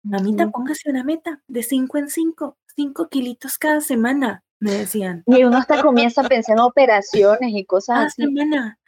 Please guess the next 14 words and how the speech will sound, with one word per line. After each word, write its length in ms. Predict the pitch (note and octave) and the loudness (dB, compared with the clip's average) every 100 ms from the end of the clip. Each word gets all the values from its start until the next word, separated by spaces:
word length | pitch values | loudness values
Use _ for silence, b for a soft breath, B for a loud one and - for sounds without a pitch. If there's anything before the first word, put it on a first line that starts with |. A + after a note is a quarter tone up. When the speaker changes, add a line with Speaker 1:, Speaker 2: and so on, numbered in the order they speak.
| B _ _ | B _ _
Speaker 1:
Eso, 220 | A#3+ A#3 D4 | -10 -4 -2
mamita, 480 | C#4 A#3 A#3 C4+ | -2 -4 -6 -8
eso 220 | C4+ C4 C#4 | -8 -8 -8
no 140 | C#4+ | -8
se 140 | C4+ D4 | -10 -10
opere. 280 | E4 D#4+ | -10 -8
Mire 340 | C#4+ D#4 E4+ - _ _ | -4 -2 -2 -4 _ _
esta 380 | D4+ D#4+ - D#4+ | -4 -2 -4 -6
cara 360 | - D#4+ D4+ | -4 -4 -4
tan 280 | D4+ C#4+ B3+ | -6 -6 -6
bonita 440 | G#3 G#3+ B3+ C#4 C#4 | -4 -2 -2 -4 -4
que 120 | A#3 | -4
usted 280 | A3 - A3+ | -6 -6 -8
tiene 440 | A#3+ B3+ A#3+ B3 | -6 -6 -8 -12